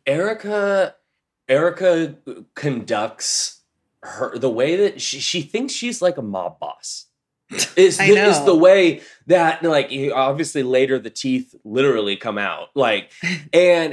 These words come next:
Speaker 1: it, it just seems like you're either with the family or you're against the family. And, like, all the threats, everything just <laughs> seems very intense. I'm
Speaker 2: ridiculous.
Speaker 1: like, "What
Speaker 2: I
Speaker 1: is
Speaker 2: know.
Speaker 1: going on here?"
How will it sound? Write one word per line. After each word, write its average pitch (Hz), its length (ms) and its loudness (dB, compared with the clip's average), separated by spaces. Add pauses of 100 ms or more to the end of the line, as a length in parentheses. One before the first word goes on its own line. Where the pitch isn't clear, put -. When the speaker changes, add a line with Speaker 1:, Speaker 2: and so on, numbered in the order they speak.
Speaker 1:
it, 175 180 -6
it 180 200 0
just 254 340 -2
seems 233 480 -4
like 127 420 -4 (360)
you're 165 140 4
either 135 200 -4
with 208 180 2
the 190 60 -4
family 185 640 -2 (240)
or 113 100 -18
you're 120 140 -14
against 120 380 -12
the - 80 -18
family. 98 560 -10 (360)
And, 151 140 -2
like, 135 300 0
all 220 320 2
the 151 100 0
threats, 143 760 -2
everything 202 480 -2
just 147 220 -2
<laughs> - 0 -
seems - 440 -6
very 143 600 -2
intense. - 340 -6
I'm 143 200 2
Speaker 2:
ridiculous. 156 640 -4
Speaker 1:
like, 147 240 -6
"What 247 120 -2
Speaker 2:
I 180 40 2
Speaker 1:
is 185 60 0
Speaker 2:
know. 180 160 2
Speaker 1:
going 160 200 0
on 143 280 -2
here?" 101 300 -14